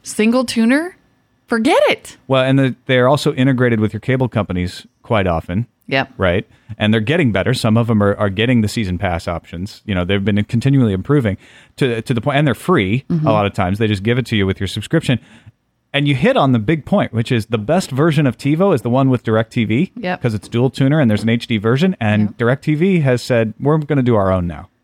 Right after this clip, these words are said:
Speaker 1: Yeah.
Speaker 2: That's
Speaker 1: That's bad
Speaker 2: that's
Speaker 1: news.
Speaker 2: the death blow.
Speaker 1: TiVo, seriously. Obviously, we know you have the capability to have two tuners in a standalone box and an H D tuner in a standalone box. Just do it. Just strike out on your own. I
Speaker 2: Well,
Speaker 1: think they have the name recognition now. I think they didn't have it before.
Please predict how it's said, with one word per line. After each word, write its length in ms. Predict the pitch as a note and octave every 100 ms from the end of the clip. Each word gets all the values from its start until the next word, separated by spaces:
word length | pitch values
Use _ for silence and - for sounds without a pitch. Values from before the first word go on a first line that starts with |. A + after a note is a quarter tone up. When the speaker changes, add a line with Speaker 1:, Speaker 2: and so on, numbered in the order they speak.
| _ -
Speaker 1:
Yeah. 260 | C#3+ A#2+ - _ _ _ _ _ _ B2
Speaker 2:
That's 260 | C3 C#3 - _ _ -
Speaker 1:
That's 240 | F#3+ -
bad 440 | - G3+ G3 G#3 F#3+
Speaker 2:
that's 220 | F#3+ G#3+
Speaker 1:
news. 140 | B3
Speaker 2:
the 60 | A3
death 260 | G#2 -
blow. 240 | E2 C#2 E2+ _
Speaker 1:
TiVo, 340 | - E4 D4+ B3
seriously. 720 | - D4+ E4 F4 D#4 G3+ D#3+
Obviously, 500 | F#3 B3 D4 - A3+
we 100 | E3+
know 120 | D3+ F3
you 100 | F#3
have 120 | D#3+
the 60 |
capability 600 | D3+ F3+ D#3 C3+ F#3+ F#4 G#3+
to 60 |
have 160 | D#3+ B2+
two 140 | C#3+
tuners 380 | A#2+ C3 C3 D#3+
in 100 | C3+
a 40 | C3+
standalone 420 | B2 B2+ B2 B2
box 260 | A2+ C3+ -
and 100 | C#3
an 80 | B2+
H 180 | B2 -
D 140 | B2+
tuner 260 | B2 B2 A#2+
in 60 |
a 40 | A#2+
standalone 360 | A#2+ A#2 B2
box. 320 | A#2+ C3+ - - - _ -
Just 220 | - -
do 180 | C#4 F4
it. 140 | - _ _ _
Just 160 | - G#3+
strike 240 | - B3+ C#4
out 100 | C#4
on 100 | C#4
your 120 | C#4+
own. 240 | E4 C4 A3+ _ _ _ _ _ _ _ _ D#3
I 60 |
Speaker 2:
Well, 80 | D#3
Speaker 1:
think 160 | C4 C4+
they 100 | D4+
have 200 | C#4 A#3
the 80 | G3
name 200 | E3+ E3
recognition 480 | E3 C#3+ C#3 C#3
now. 160 | C3 A2
I 60 | B2+
think 180 | D#3+
they 80 | G3
didn't 220 | G3+ G3+
have 160 | F#3 D#3+
it 100 | -
before. 540 | C#3+ - F3+ A2+ -